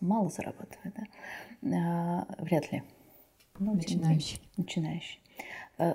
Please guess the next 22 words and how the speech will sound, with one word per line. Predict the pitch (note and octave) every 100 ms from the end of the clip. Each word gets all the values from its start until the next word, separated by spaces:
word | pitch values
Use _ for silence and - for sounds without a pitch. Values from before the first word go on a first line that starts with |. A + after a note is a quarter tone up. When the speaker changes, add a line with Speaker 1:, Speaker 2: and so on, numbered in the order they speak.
| -
Speaker 1:
распутывайте | F3+ F3+ G#3 G#3 F#3+ F#3
вместе | D#3+ E3 - D#3+
дела, | D3+ C#3 C#3
играйте | C#3 E3+ F3 E3
в |
Шерлока | - D#3+ D3+ -
Холмса. | - - C#3+ - - - - -
Я | F#3
не | F#3
знаю, | F3+ E3
что, | D#3 - E3 - - -
но | F#3+ F#3 F3+
больше, | F3 G3+ G3+ F3+
значит, | F3+ E3+ -
уделяйте | F3 F3 F3 F3+ F3
внимание | E3+ E3+ F3 F3+ E3 D3+ -
вашим, | D#3+ F3 F3 - E3 D3+ -
а, | E3+ E3 D#3+
вашему | - F3 E3+ E3+ D#3+
совместному | D#3+ E3 E3+ E3 E3 D#3 D#3
времяпрепровождению. | D3+ D#3 D#3 D3+ - D3+ D3 - C#3+ B2+ C3+ - _ - - _ _
Не | F#3 F#3 F#3